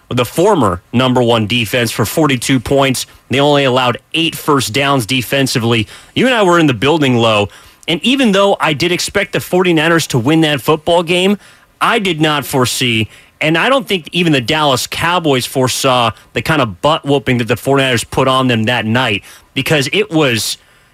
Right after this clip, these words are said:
in all three phases. It was up and down the field. It was wire to wire, and it was in a way that put the entire league on notice to what you're talking about, which is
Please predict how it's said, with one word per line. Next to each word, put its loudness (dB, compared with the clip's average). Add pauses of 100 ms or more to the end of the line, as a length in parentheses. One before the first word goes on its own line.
(100)
in 0
all 2
three 0
phases. -2 (280)
It 2
was 0
up 0
and 0
down 0
the 0
field. 0
It 2
was 0
wire 2
to 2
wire, 2 (260)
and 0
it 2
was 2
in 0
a 4
way 2
that -2
put -4
the 0
entire 0
league 2
on 2
notice 2 (180)
to 0
what 0
you're 0
talking 0
about, 2
which -2
is -2